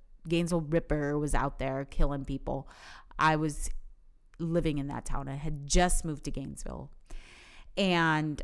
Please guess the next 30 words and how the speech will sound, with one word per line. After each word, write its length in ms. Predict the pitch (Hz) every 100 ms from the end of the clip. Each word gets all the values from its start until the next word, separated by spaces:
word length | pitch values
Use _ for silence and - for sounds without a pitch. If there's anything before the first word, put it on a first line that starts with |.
| -
um, 380 | 165 151 143 - -
so 380 | - 196 160 -
all 260 | 180 226 233
of 100 | 185
this 220 | 165 -
new 320 | 165 170 165 -
Idaho 440 | - 165 165 170 151
murder 340 | 147 151 185
stuff 380 | 190 - 196 196
has, 240 | - 151
like, 220 | 147 143 -
taken 380 | - 160 147
me 100 | 143
back, 320 | 135 120 107 -
right? 280 | 123 135 143 -
Now 360 | 170 175 175
I'm 140 | 175 165
like, 260 | 147 139 -
"All 100 | 175
right, 180 | 156 -
I 100 | 302
gotta 180 | 403 240
read 220 | 170 160
up 180 | 143 147
in, 140 | 143 -
on 220 | 151 147
this." 280 | 139 139 -
And 320 | 175 175 165
guess 260 | 160 208 -
what? 220 | 139 135